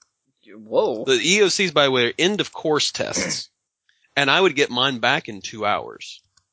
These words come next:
Speaker 2: And when I was at my current high school, we would get them back the next day.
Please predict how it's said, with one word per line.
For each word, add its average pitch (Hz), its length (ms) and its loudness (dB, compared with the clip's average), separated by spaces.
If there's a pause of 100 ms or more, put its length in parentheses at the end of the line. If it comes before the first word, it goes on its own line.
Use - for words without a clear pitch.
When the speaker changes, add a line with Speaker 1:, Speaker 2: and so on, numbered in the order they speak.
(260)
Speaker 2:
And 123 120 -4
when 135 120 2
I 135 120 2
was 127 320 -4
at 127 220 -4
my 123 220 0
current 196 300 0
high 120 140 0
school, 120 460 -4
we 131 140 -2
would 131 180 -2
get 127 200 0
them 113 180 -6
back 107 380 0
the 110 80 -2
next 101 320 -2
day. 95 440 -2